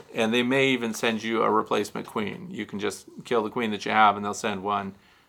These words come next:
uh, that's improved. Because some hot stock, if you're in Africanized honeybee territory,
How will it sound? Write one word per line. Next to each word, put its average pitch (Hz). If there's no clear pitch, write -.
uh, 104
that's 101
improved. 101
Because 113
some 127
hot 131
stock, 156
if 110
you're 120
in 117
Africanized 131
honeybee 131
territory, 139